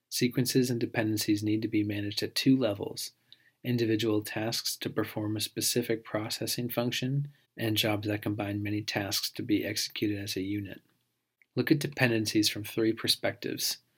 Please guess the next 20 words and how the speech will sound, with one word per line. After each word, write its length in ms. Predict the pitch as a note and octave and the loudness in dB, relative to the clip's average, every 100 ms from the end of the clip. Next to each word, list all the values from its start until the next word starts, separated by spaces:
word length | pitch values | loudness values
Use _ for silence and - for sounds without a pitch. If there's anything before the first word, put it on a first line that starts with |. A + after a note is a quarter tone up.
| _ _ - | _ _ -14
For 220 | - A2+ | -4 -2
any 260 | A2 A#2 C3+ | 2 4 4
job 320 | B2+ A2+ A2 | 4 0 2
or 120 | A2 | 0
task, 560 | - G2 F#2 - - - _ _ _ | 0 -4 -4 -2 -4 -6 _ _ _
what 180 | C#3+ C#3+ | 0 2
upstream 560 | C3 - - B2 A2+ | 0 0 2 2 2
jobs 340 | A2 A2 G#2+ G#2+ | 2 2 2 0
or 60 | |
tasks 420 | G2+ - G#2+ A2 A2 | 0 0 0 0 0
must 380 | A2 A#2 - | 2 4 2
complete 480 | - - - A2+ - | 0 -6 0 2 2
successfully 640 | - G#2 - A#2 - G2+ G#2 | -2 0 2 4 2 0 -6
before 420 | - - B2+ - | -8 0 2 2
execution 680 | - - - - G#2+ G#2 G2+ | 0 -2 -2 0 0 0 -4
of 160 | G2+ | -4
the 100 | G#2+ | -4
job 380 | G#2+ G2+ G2+ G2 | -2 -2 -4 -4
or 200 | - G#2+ | -6 -6
task? 520 | - G#2 C3 - - | -8 -10 -6 -4 -6